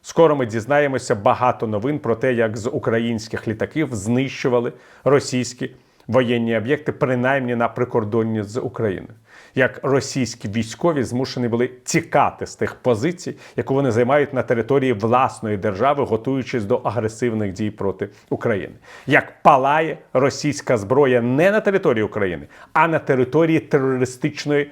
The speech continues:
федерації Володимира Путіна. І як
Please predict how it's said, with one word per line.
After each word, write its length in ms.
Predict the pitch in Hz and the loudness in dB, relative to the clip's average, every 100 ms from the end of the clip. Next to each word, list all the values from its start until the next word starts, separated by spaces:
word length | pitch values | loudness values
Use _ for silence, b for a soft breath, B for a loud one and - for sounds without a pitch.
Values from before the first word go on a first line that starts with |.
| - | -8
федерації 840 | - 151 127 117 117 - - 120 - - | 0 2 2 2 0 -2 -6 -8 -8 -4
Володимира 500 | 120 117 107 104 98 | -2 0 -2 -2 -4
Путіна. 360 | - - - - _ _ b b b b b | -6 -18 -20 -20 _ _ b b b b b
І 140 | 127 | 2
як 200 | 160 160 | 4 4